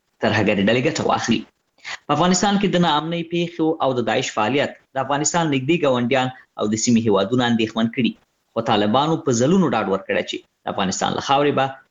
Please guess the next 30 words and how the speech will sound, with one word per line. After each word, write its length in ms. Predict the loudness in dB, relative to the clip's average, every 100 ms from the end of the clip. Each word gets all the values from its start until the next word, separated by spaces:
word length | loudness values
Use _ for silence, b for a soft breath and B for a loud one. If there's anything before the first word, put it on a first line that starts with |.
| -8
د 100 | -4 0
بل 120 | 0 0
هیڅ 340 | -2 -2 -6 -20 -8
هیواد 420 | -4 -2 -2 -4 -2
امنیت 320 | 0 0 0
ونه 160 | 0 0
ګواښل 320 | -2 -6 -4 -4
شي. 100 | -4 -6 _ _ _ _ -6
نوې 160 | 0 2
ډیلي 180 | 2 2 2
داسې 160 | 2 2
مهال 180 | 2 0
د 80 | 0
افغانستان 400 | -2 0 0 0
په 40 | 0
اړه 80 | 0 0
د 100 | 0
سیمه 220 | 2 2
ییز 140 | 2 0 0
امنیت 240 | 0 2 0
غونډه 200 | 0 0
کوي 160 | 2 0
چې 60 | 0 -2
تمه 180 | 0 -2
ده 40 | -8 -14 -10 -2
سبا 160 | 0 2
په 100 | 0
اسلام 220 | 0 0
آباد 180 | 2 -2
کې 80 | -2